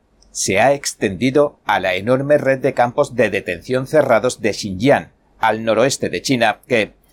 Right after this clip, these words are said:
significativamente, se construyeron después de dos mil quince. Al menos, tanto las administraciones republicanas como las demócratas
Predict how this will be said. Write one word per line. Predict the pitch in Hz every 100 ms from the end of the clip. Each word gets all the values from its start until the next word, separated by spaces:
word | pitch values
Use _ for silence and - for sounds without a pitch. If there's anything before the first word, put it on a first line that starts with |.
| _ -
significativamente, | - 98 98 98 101 135 139 117 98 101 92 _ _
se | - - 113
construyeron | 147 147 - 98 87 104 98 101 -
después | 101 104 - 135 156 - -
de | 107
dos | 104 92 104
mil | 104
quince. | 110 113 - 76 50 _ _ _ _ _ _
Al | - 202
menos, | 135 147 - _ _
tanto | 117 101 110
las | 101 120
administraciones | 104 104 95 - 87 131 127 - -
republicanas | 110 101 101 82 123 120 98
como | - - 110
las | 107 123
demócratas | 110 104 113 - 107 -